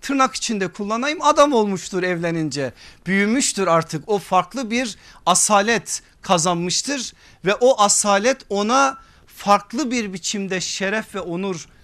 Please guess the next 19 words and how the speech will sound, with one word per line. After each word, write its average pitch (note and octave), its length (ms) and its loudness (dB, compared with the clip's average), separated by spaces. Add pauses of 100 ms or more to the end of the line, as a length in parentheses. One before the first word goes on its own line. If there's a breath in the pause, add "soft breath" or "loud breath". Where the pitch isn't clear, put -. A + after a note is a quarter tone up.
kazandırtmıştır. C#3 1000 -6 (280 loud breath)
Kendini B3 460 2
de A3 60 -2
öyle F#3 300 4
görür, F#3 460 -2
etrafında G3 720 -4
da F3+ 120 -4
bu G3 80 -8
manada F3 540 -2 (200 soft breath)
bir F#3+ 40 -6
şeyler D#3+ 380 -2
görür. G#2+ 540 -12 (920 soft breath)
İkincisi B3 840 0
nikah A#3 500 -2
berekettir. G#3+ 960 -2 (720 soft breath)
Eve G#3+ 360 6
bolluk A3+ 520 2
ve G#3 180 4
verimlilik G3 680 0